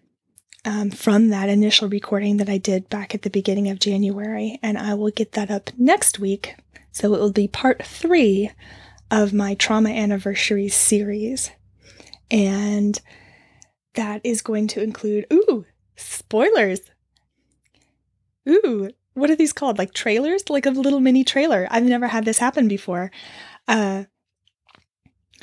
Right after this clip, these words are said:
that's gonna include me going through some ex-, like, I thought the urges in this recording were high. I have another recording of myself with extremely high urges, much, much higher urges.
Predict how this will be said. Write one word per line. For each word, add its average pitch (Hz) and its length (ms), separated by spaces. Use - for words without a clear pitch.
that's 262 200
gonna 262 220
include 226 680
me 220 300
going 214 320
through 196 520
some 196 320
ex-, - 280
like, 190 300
I 202 80
thought 226 240
the 214 200
urges 208 340
in 196 120
this 214 220
recording 196 500
were 220 160
high. 185 520
I 196 60
have 196 220
another 190 300
recording 196 380
of 185 80
myself 180 380
with 175 160
extremely 196 1400
high 202 440
urges, 196 500
much, 220 280
much 220 140
higher 208 360
urges. 208 600